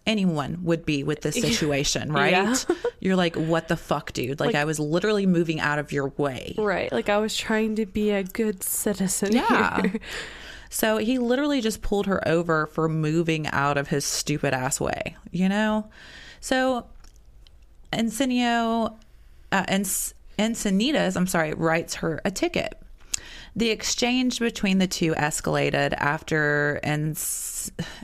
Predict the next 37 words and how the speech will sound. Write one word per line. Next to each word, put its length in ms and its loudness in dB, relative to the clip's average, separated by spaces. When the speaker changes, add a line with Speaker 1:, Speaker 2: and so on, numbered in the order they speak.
Speaker 1:
Encinitas 1080 2
asked 420 0
Bland 540 0
to 120 -6
put 180 0
her 140 0
cigarette 500 -2
out, 360 -4
which 240 0
she 240 0
refused 520 -2
to 60 2
do. 420 -2
And 220 0
then, 420 0
um, 340 2
he, 260 -2
he 140 -2
tells 220 0
her 100 -2
to 80 -2
step 280 -2
out 100 0
of 80 -2
the 80 -6
car. 400 -4
He 180 -2
tells 280 0
her 140 2
then 360 2
that 120 0
he 220 2
will 420 0
yank 460 -2
her 280 -2
out. 480 -4
Speaker 2:
Ew. 540 0